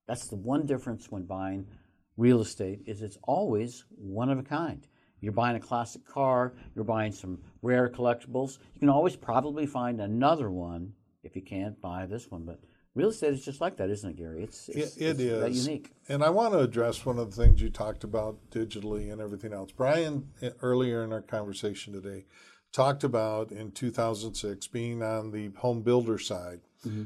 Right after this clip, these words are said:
Speaker 2: Well, when the market shut down in two thousand seven, eight, nine, ten, eleven, twelve, we basically didn't see any major new home builds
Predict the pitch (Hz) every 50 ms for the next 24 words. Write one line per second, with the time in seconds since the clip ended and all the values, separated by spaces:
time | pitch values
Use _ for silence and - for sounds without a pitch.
0 | 104 104 _ 123 120 120 120 117 120 123 123 120 120 117 113 110 113 127 139 160
1 | 160 - - 170 139 - - 135 123 123 - 117 117 117 113 113 113 113 107 -
2 | - 123 113 - 117 117 113 104 110 113 107 - - 113 113 107 113 113 110 101
3 | 107 117 117 - 113 113 110 113 113 110 101 - - 110 107 113 110 101 107 107
4 | 107 104 110 101 - - - 123 110 98 98 92 - - - - - - - _
5 | _ _ 127 131 131 107 - 139 143 165 165 - - - - - - 127 120 107
6 | - 123 131 131 135 131 113 - - - - 123 113 104 104 113 117 123 120 117
7 | 110 113 - _ _ _ _ _ _ _ _ _ _ _ _ _ _ - 127 127
8 | 135 143 147 143 143 139 143 139 135 123 127 131 139 139 120 - 131 131 127 123
9 | 123 113 117 123 117 110 107 107 101 - - -